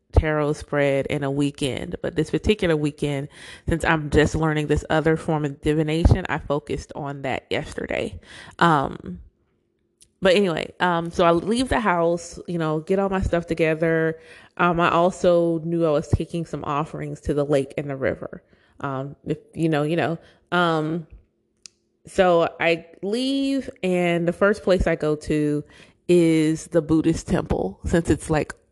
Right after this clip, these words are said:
close to my place and would be on the way. So I drive there, and I'll be real honest, I'm, like, real nervous 'cause I'm just like, "I don't know what these people are gonna say. Why is this little black girl here?" Like, I just really don't have any idea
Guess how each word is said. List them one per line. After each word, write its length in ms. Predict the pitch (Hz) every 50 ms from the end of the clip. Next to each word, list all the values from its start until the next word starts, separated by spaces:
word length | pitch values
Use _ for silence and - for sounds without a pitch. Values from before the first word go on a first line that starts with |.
| _ _
close 300 | - - 185 165 160 -
to 100 | - -
my 240 | 147 151 139 147 143
place 480 | - - - - 80 90 - - - -
and 420 | - 151 147 151 151 143 - - - _ _ _ _ _ _ _ _ _ _ _ _ _ -
would 120 | - 170 139
be 160 | 156 156 -
on 200 | - 160 151 143
the 80 | 143 139
way. 400 | 131 131 - - - - - - - _ _ _ _ _ _ _ _ _ _ - -
So 100 | 196 175
I 60 | 175
drive 480 | 165 180 196 196 202 214 233 214 196
there, 480 | 196 180 175 180 170 170 165 165 165 -
and 220 | - 175 170 165 160
I'll 100 | 165 165
be 140 | 170 170 151
real 280 | 156 165 170 180 175 -
honest, 340 | 165 160 156 156 151 147 - -
I'm, 100 | 175 190
like, 160 | 220 220 165 160
real 320 | 185 160 165 170 175 175
nervous 480 | 165 165 160 165 175 170 - - 165 -
'cause 160 | 165 160 -
I'm 80 | 170
just 140 | 160 160 160
like, 140 | - - -
"I 80 | 160 175
don't 120 | 196 190
know 80 | 180 165
what 120 | 151 -
these 120 | 151 170
people 200 | - 147 147 151
are 80 | 139 131
gonna 160 | 131 127 - -
say. 580 | - - - 226 226 226 220 214 208 208 214 208 - - - - - - -
Why 200 | 147 147 143 151
is 40 | 151
this 160 | 156 156 160
little 140 | 151 127 143
black 260 | 170 196 208 190 -
girl 240 | - 214 208 208 208
here?" 500 | 214 214 208 208 202 196 196 196 190 -
Like, 180 | - 185 165 156
I 100 | 147 202
just 220 | 208 214 226 220
really 280 | 208 190 202 202 190 190
don't 360 | 226 185 - - - - 175
have 220 | - 190 180 170 -
any 260 | - 185 180 175 160
idea 600 | - 160 165 165 151 151 151 143 143 143 143 151